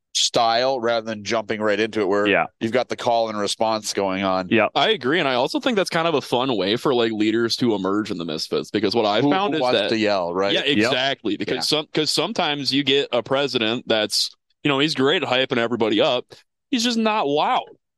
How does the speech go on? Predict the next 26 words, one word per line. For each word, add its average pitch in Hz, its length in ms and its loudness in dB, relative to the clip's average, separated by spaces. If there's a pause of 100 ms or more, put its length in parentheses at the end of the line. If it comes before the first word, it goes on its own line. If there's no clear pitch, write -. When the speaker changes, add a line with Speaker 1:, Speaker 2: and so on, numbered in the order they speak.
(140)
Speaker 2:
To 139 60 0
Speaker 3:
You 135 60 2
Speaker 2:
be 120 60 2
Speaker 3:
know? 120 100 4
Speaker 2:
honest, 151 460 0
that 127 280 4
is, 135 160 4
Speaker 3:
And 131 140 0
Speaker 2:
that 139 140 4
was 127 380 0
my 113 440 2
job 104 560 0
in 101 180 -2
the 107 60 -2
Misfits, 113 420 0
was 101 240 -2
to 104 240 0
get 98 340 -2
those 107 300 0
things 95 340 0
going 101 460 2
and 92 160 0
to 101 220 2
start 117 340 0
<laughs> - 180 -6
that. - 140 -4